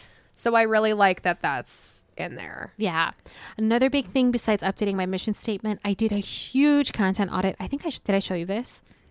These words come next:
Speaker 1: Yes. Well, you
Speaker 2: Mm.
Speaker 1: d-, you showed me, like, the, the start of it,
Speaker 2: Uh, you
Speaker 1: like, what you guys
Speaker 2: okay.
Speaker 1: were looking at.
Speaker 2: I have to show it to you after this.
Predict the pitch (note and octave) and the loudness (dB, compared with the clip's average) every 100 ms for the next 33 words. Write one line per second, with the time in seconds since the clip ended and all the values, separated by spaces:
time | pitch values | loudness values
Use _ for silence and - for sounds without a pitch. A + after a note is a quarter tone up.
0 | _ _ _ _ A#3+ G#3 E3+ - - _ | _ _ _ _ -6 -4 -4 -8 -12 _
1 | - B3 B3+ A#3 A#3+ B3+ A#3+ B3+ C4+ B3+ | -2 6 8 8 4 4 2 2 4 4
2 | D4 C4+ B3 A3 - - G#3 - - G#3 | 4 4 4 4 2 -2 -2 -2 0 4
3 | F#3+ G3 - D#3 D3 G#3 G#3+ G3 A3 G#3+ | 4 2 -2 -2 -2 2 4 4 4 6
4 | G#3+ G3+ D#3+ G3+ F3+ - D#3 D3+ D3 F#3+ | 8 8 8 4 2 -2 -4 -2 2 4
5 | G3+ - A3 F3 E3+ _ - G3 E3 E3 | 4 2 0 0 -2 _ -6 0 0 0
6 | - F3+ F3 F#3+ | 0 0 2 0